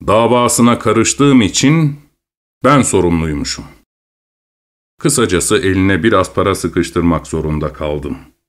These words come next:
"Tanrı sizi kutsasın, hayırsever beyefendi," dedi son olarak Bay Selwyn. Gözleri yaşlı.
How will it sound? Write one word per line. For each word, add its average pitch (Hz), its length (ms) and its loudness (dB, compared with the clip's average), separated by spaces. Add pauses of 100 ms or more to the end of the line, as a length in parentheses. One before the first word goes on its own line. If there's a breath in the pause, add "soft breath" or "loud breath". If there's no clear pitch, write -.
(960)
"Tanrı 165 300 2
sizi 165 300 0
kutsasın, 156 600 0 (360)
hayırsever 123 600 2
beyefendi," 110 500 0 (920)
dedi 95 280 -2
son 98 260 -2
olarak 85 480 -2
Bay 78 200 -2
Selwyn. 73 600 -6 (680)
Gözleri 85 520 -2
yaşlı. 78 540 -6